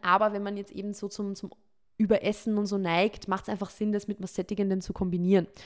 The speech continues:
Also erwarte dir jetzt auch nicht, dass du plötzlich beginnst, Kekse zum Frühstück zu essen und von diesen Keksen dann satt zu sein. Das wird nicht passieren.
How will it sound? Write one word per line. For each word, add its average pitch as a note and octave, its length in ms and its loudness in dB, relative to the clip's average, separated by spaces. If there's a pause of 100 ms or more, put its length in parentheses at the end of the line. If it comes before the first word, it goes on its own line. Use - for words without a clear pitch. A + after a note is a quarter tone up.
(120)
Also G3+ 300 6 (800)
erwarte G#3 440 8
dir B3+ 120 4
jetzt A#3+ 180 8
auch F#3+ 220 6
nicht, A#3 260 4
dass - 200 -4
du A3+ 360 4 (440)
plötzlich A3+ 340 6
beginnst, A#3 340 0
Kekse A3+ 300 -2
zum G#3+ 140 -6
Frühstück A#3+ 320 -2
zu - 100 0
essen G#3+ 240 0
und G#3+ 80 -2
von A3 120 0
diesen G#3+ 200 0
Keksen A3 300 -2
dann G3+ 100 0
satt G3+ 260 0
zu G#3+ 100 -2
sein. F3+ 260 -2
Das F3+ 120 -6
wird G#3+ 140 -2
nicht G#3+ 160 -4
passieren. F#3+ 420 -2